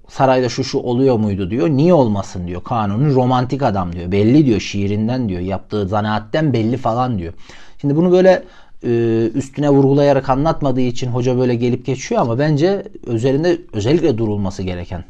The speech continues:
önemli bir husus bu. Hani tarih ilminde bir insanı, e, mercek altına alırken psikoloji faktörünü asla ama asla kaçırmamak gerekiyor.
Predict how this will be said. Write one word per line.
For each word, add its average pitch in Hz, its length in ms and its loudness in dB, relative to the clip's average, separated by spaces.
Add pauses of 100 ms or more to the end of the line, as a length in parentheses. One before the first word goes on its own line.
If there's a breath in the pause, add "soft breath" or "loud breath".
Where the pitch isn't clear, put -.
önemli 110 360 -2
bir 98 40 -4
husus - 420 -12
bu. 208 200 -4 (300 loud breath)
Hani 120 260 -6 (440 soft breath)
tarih 139 380 4 (120)
ilminde 127 680 2 (220)
bir 156 200 2
insanı, 117 580 -4 (440)
e, 98 280 -4
mercek 110 420 -2
altına 104 380 -2
alırken 110 480 0 (380 soft breath)
psikoloji 160 480 0
faktörünü 135 600 2 (160)
asla 127 440 0
ama 107 180 0
asla 98 320 -4
kaçırmamak 85 600 -10
gerekiyor. - 460 -12